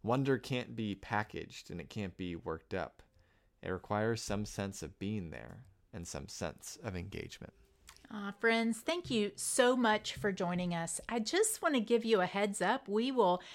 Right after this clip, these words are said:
Speaker 2: have a new episode for you on Friday, but then because I will be out of town, we will air older episodes from March fourteenth to March twenty-fifth,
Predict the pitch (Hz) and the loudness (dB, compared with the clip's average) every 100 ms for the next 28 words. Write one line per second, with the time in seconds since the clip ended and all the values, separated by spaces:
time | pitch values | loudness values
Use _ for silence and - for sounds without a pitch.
0 | - - 233 226 220 220 214 208 214 214 | -18 -2 4 6 6 8 8 6 2 4
1 | 214 208 - 214 208 214 214 202 208 240 | 4 2 4 4 6 4 2 2 2 2
2 | - 202 180 170 170 170 208 - - - | 2 2 4 4 4 2 0 -4 -16 -20
3 | - 262 262 285 370 330 285 262 254 240 | 8 8 8 6 6 6 2 2 4 4
4 | 233 - 226 247 262 247 233 - 208 214 | 4 2 4 6 6 6 6 2 2 2
5 | 214 - 220 202 180 180 226 226 240 254 | 0 -2 0 0 0 0 -2 -2 0 0
6 | 262 240 226 220 220 - 220 214 214 - | 2 4 6 6 4 2 2 4 2 4
7 | 240 247 233 - 190 190 180 - 175 175 | 4 6 6 6 0 -2 -2 0 0 0
8 | 190 - 214 196 196 214 - 240 220 - | -4 0 2 4 4 2 0 4 4 2
9 | - 208 180 - - 190 175 170 - - | -2 -2 -4 -10 -4 0 0 -2 -8 -6
10 | 190 185 180 - 262 302 | -2 -2 -4 -2 -2 -2